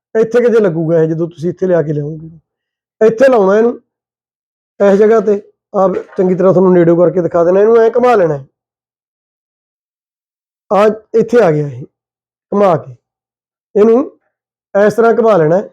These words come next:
ਜਿੱਥੇ ਲੱਗ ਗਿਆ, ਇੱਥੋਂ ਇਹਨੂੰ ਦਬਾਉਣਾ ਸ਼ੁਰੂ ਕਰਨਾ ਇਸ ਤਰ੍ਹਾਂ। ਜਦੋਂ ਇਹਨੂੰ ਦਬਾਓਗੇ,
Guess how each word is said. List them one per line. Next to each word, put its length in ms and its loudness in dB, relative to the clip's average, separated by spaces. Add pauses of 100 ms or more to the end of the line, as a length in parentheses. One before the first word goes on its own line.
(140)
ਜਿੱਥੇ 320 2
ਲੱਗ 160 0
ਗਿਆ, 320 0
ਇੱਥੋਂ 360 -2
ਇਹਨੂੰ 200 0
ਦਬਾਉਣਾ 340 0
ਸ਼ੁਰੂ 240 -6
ਕਰਨਾ 1200 -8
ਇਸ 80 0
ਤਰ੍ਹਾਂ। 240 -8 (2000)
ਜਦੋਂ 220 4
ਇਹਨੂੰ 200 2
ਦਬਾਓਗੇ, 680 0